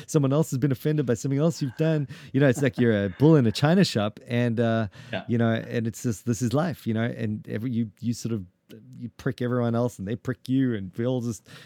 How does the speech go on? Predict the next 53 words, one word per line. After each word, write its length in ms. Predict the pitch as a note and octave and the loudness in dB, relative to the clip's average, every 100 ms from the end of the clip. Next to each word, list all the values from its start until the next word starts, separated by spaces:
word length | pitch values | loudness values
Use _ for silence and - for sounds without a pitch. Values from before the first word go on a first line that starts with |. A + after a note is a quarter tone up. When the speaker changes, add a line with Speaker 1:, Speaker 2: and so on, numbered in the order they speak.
| - | -6
Speaker 1:
you 80 | A#2 | -2
know, 140 | A2+ | 0
um, 560 | A2 A2+ G#2+ G2+ G2+ G2+ C#3+ - _ A#2 - - | -2 -2 -4 -4 -8 -14 -20 -20 _ -18 -16 -6
causing 520 | C3+ C3 A#2+ A2 A2+ | 0 2 2 0 0
aggravation. 720 | B2+ A#2 A2 A2+ C#3 B2 A2 - - A2+ - | 2 2 2 2 2 0 -2 -4 -16 -18 -2
And 280 | B2 A#2+ A2 | 0 0 0
we're, 240 | A2+ B2 A#2+ C#3 | -2 -2 -6 -10
we're 200 | A#2 A#2 | -4 -2
getting 280 | G#2+ A#2 A2+ | 0 0 0
this, 240 | A2 - - | -2 -6 -12
now 280 | - A#2+ D3 | -4 0 4
we 100 | D#3 | 4
get 140 | B2 - | 2 -2
to 100 | B2+ | -4
exercise 520 | A2 A2+ G2 G#2+ F2 | -6 -8 -4 -4 -4
the 100 | G2+ | -2
real 240 | A2 C3 | 0 0
thing, 340 | - F#2+ F2+ F#2+ _ - - | -2 -6 -6 -10 _ -18 -8
which 240 | A2 - | -6 -4
is 180 | G#2 F2+ | -4 -4
to, 320 | - G#2+ F#2+ - | -4 -2 -4 -8
Speaker 2:
Exactly. 340 | A2 A2+ A2 G#2+ | -18 -16 -6 -2
Speaker 1:
uh, 340 | G#2 G2+ F#2+ F2+ - | 0 0 -4 -6 -2
bear 160 | A#2 | 0
with 140 | G#2+ G#2+ | 0 -2
one 100 | G2+ | -6
another 320 | F#2+ F#2+ F#2 | -4 -6 -6
in 80 | F2+ | -6
love 400 | F2+ E2+ F2 G2 | -6 -8 -12 -14
and 220 | G#2 G2 F2+ | -10 -8 -8
to 220 | G#2+ G2+ A2+ | -8 -6 -6
actually, 420 | G#2+ - G2+ G2 | -6 -4 -4 -2
Speaker 2:
And, 180 | C3 - | -2 -4
yeah, 320 | A#2 C3 B2+ - | -2 0 0 -2
Speaker 1:
you 40 | |
Speaker 2:
and 80 | - | -4
Speaker 1:
know, 40 | - | -2
Speaker 2:
just 200 | D#3 D3 | -2 0
Speaker 1:
so 60 | D3 | 0
Speaker 2:
one 140 | C#3+ | 2
other 200 | C#3 D3 | 2 2
thing 180 | C#3+ C3 | 0 0
that 80 | B2 | 0
I 40 | - | -2
think 220 | C3 - | -6 -4
that 320 | B2+ - - | -8 -8 -14
stood 240 | - D#3 | 0 2
out 160 | C#3 B2 | 4 2
for 80 | C3 | -2
me 240 | C3+ C#3+ | -2 -2
was 320 | B2 A#2+ A2+ B2+ | 0 -2 -2 -4
you 80 | C3 | -4
need 560 | C#3 D#3 D3+ C3+ C3+ | 0 4 4 4 0